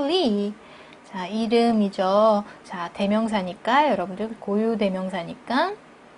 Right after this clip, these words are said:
강하게 하나하나 해주시고요. As a special guest. 자, 중요한 정보 담고 있으니까 게스트에 강세 주시고요.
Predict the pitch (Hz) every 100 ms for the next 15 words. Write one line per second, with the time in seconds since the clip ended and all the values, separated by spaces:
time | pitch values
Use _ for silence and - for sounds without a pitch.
0 | - - - 190 190 190 233 277 311 320
1 | 285 220 254 294 285 - 202 190 202 302
2 | 370 - - - 196 196 208 208 - -
3 | 190 185 - 233 226 220 320 370 214 185
4 | - - - - - - - - - -
5 | - - - - - - 175 170 175 -
6 | - - 220 247 254 247 214 349 339 240
7 | 208 196 185 - 180 - 214 220 - 185
8 | 190 - 220 214 208 196 220 208 202 -
9 | - 180 185